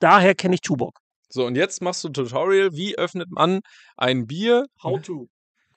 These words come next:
Speaker 2: mit einem, oh, das war jetzt irgendwie unspektakulär, aber cool.
Speaker 1: Alte Schule.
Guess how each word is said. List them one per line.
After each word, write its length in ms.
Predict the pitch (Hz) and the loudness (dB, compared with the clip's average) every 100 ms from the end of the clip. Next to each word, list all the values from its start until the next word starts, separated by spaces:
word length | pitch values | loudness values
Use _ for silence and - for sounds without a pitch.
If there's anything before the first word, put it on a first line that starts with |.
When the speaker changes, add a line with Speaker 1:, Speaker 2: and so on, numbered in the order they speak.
| _ _ _ _ | _ _ _ _
Speaker 2:
mit 240 | 147 170 - | -4 -2 2
einem, 520 | 127 156 175 175 180 _ _ _ _ _ - | 2 4 2 0 -6 _ _ _ _ _ -16
oh, 100 | 104 | -14
das 220 | 101 - | -12 -2
war 80 | 131 | 0
jetzt 180 | 127 - | 0 -4
irgendwie 240 | 127 123 | -8 -8
unspektakulär, 760 | 113 - 107 - 98 104 104 - _ _ _ - | -10 -10 -12 -12 -10 -8 -10 -12 _ _ _ -10
aber 240 | 113 110 - | -2 -2 2
cool. 300 | 220 139 113 - _ _ _ _ _ _ _ _ _ _ _ _ _ _ - _ _ _ _ _ _ | 6 6 6 0 _ _ _ _ _ _ _ _ _ _ _ _ _ _ -20 _ _ _ _ _ _
Speaker 1:
Alte 340 | 240 254 - 147 | -8 -4 0 0
Schule. 440 | - 180 156 139 | 2 2 4 2